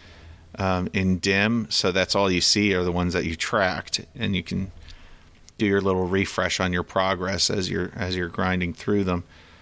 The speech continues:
Um, I, I wanna say while she's blowing her nose,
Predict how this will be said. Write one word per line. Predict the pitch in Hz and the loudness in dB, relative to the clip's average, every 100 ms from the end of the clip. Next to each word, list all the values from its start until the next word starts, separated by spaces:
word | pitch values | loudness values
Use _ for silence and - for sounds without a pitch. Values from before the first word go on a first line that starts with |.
| - - - | -20 -20 -6
Um, | 104 98 92 - | 0 0 -2 -2
I, | 113 123 | -2 0
I | 123 | 0
wanna | 127 127 | 2 2
say | - 127 | 2 2
while | 113 107 | 4 2
she's | 104 - 120 104 | 2 2 2 2
blowing | 113 107 104 | 2 2 4
her | 95 | 2
nose, | 92 107 101 98 95 - | 2 4 4 2 0 -2